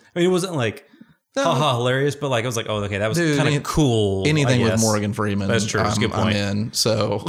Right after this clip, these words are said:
Speaker 2: <laughs>
Speaker 1: Maybe not funny, but more like, "Okay, that was kinda cool how they were rapping," and it looked like they were really saying it, obviously.
Speaker 2: Yeah.
Speaker 1: Uh,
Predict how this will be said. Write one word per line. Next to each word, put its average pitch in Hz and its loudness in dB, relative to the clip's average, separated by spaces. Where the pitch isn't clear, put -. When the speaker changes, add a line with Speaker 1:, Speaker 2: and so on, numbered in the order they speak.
Speaker 2:
<laughs> - -8
Speaker 1:
Maybe 165 2
not 156 -6
funny, 151 2
but 131 -4
more 131 0
like, 107 -2
"Okay, 95 -4
that 101 -2
was 104 -4
kinda 95 -6
cool 95 -4
how 101 -2
they 98 -4
were 90 -4
rapping," 95 -2
and 95 -6
it 107 -6
looked 104 -4
like 101 -4
they 110 -2
were 98 -4
really 95 -6
saying 98 -8
it, 98 -8
obviously. 104 -6
Speaker 2:
Yeah. 110 -4
Speaker 1:
Uh, 95 -2